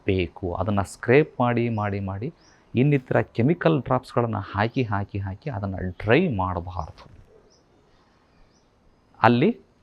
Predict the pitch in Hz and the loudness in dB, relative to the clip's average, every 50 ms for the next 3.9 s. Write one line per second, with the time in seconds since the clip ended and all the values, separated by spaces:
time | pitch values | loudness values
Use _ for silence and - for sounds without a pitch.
0 | - - 117 135 147 139 - 139 113 - - 104 98 92 95 95 120 185 - - | -2 0 0 0 2 0 0 -2 0 0 0 0 0 0 0 -2 -4 -4 -6 -8
1 | _ _ - 104 101 104 104 104 90 92 85 85 - - - 95 85 - - _ | _ _ -4 0 0 2 2 2 0 0 -2 -2 -6 -8 -8 -6 -6 -8 -10 _
2 | _ - - - - - - 196 185 180 180 175 180 175 - - - 113 113 113 | _ -16 -14 -14 -14 -4 -4 0 2 2 2 2 0 -4 -4 -6 -6 -4 -4 -4
3 | 107 - - 156 180 160 113 92 87 87 85 82 82 85 82 87 82 85 | -4 -2 2 2 2 2 2 0 -2 -2 -2 -2 -6 -6 -6 -6 -6 -6